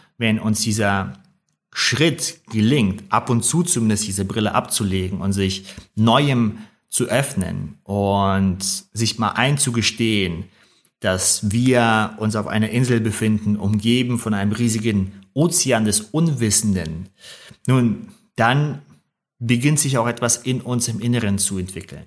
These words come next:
Denn in diesem riesigen Ozean des Unwissenden, nun, dann mag es, da mag es vielleicht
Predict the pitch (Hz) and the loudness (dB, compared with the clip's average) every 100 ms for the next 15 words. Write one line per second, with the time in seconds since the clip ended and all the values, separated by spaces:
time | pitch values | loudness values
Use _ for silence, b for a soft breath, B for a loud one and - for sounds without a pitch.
0 | _ 123 120 117 B B 147 170 147 131 | _ 0 0 -2 B B 0 2 4 2
1 | 123 175 175 147 143 120 110 - _ - | 4 2 2 2 0 0 -4 -10 _ -2
2 | 175 185 - 143 123 101 87 73 - - | 0 2 0 2 2 0 -2 -8 -14 -8
3 | 101 - 170 156 139 113 98 87 - - | -6 2 2 4 2 2 0 -2 -10 -12
4 | 120 110 104 107 120 135 127 117 - B | -4 -2 0 2 2 2 0 0 -2 B
5 | B B - 117 120 123 - 117 110 110 | B B -2 0 2 0 0 2 2 2
6 | - - - - | -2 -4 -6 -6